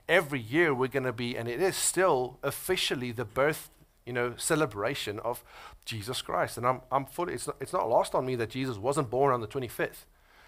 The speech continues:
But still, it's a moment that we all said, "Hey, let's celebrate his birth on this day together." How does that not create unity in the world for what we can, as a church, agree on? That's powerful,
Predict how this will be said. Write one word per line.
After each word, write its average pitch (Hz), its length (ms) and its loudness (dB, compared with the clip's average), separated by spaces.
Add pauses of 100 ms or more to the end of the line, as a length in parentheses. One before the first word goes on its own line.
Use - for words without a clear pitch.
(480)
But 156 180 6
still, 202 360 4
it's - 180 0
a 151 80 -4 (100)
moment 160 520 6
that 127 100 4
we 131 100 2
all 131 160 6
said, 135 220 0
"Hey, 139 380 2 (400)
let's 160 240 2
celebrate 151 680 2
his 117 220 -6
birth 113 380 0
on 127 140 0
this 123 200 -2
day 117 220 0
together." 117 840 0
How 170 180 6
does 180 160 0
that 151 200 4
not 170 160 -2
create 127 260 -4
unity 113 600 -4 (540)
in 139 140 0
the 131 80 2
world 120 680 4
for - 260 -2
what 135 320 4 (180)
we 143 120 0
can, 123 340 -4 (160)
as 123 160 -2
a 117 60 -8
church, 160 480 0
agree 127 480 -4
on? 92 320 -6 (300)
That's 117 200 -4
powerful, 101 640 -4